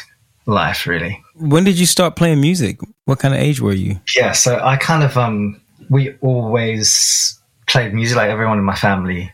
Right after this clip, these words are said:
Speaker 1: plays something, and so I kind of had to play piano when I was a kid.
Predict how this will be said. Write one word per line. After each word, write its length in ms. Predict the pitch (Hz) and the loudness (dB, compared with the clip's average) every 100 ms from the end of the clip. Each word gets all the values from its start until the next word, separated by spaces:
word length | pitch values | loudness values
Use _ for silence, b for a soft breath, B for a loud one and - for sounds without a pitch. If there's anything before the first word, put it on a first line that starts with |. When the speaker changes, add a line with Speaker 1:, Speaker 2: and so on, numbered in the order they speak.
| _ - | _ -4
Speaker 1:
plays 260 | 107 90 - | -2 0 0
something, 500 | 95 76 - 85 73 | 0 -4 -6 -4 -4
and 140 | 71 - - B B | -6 -10 -20 B B
so 180 | - 120 | 0 2
I 260 | 107 113 107 - - | 2 0 -2 -8 -4
kind 200 | - 98 | -2 -2
of 140 | - _ _ _ B B B | -6 _ _ _ B B B
had 160 | 120 113 | -4 -2
to 60 | |
play 160 | - 98 | -2 -4
piano 580 | - - 104 95 90 - _ | -2 0 0 0 -4 -10 _
when 200 | 101 95 | -4 -2
I 40 | 90 | -2
was 140 | 87 | -4
a 80 | - | -6
kid. 340 | - 85 85 | -4 -2 -2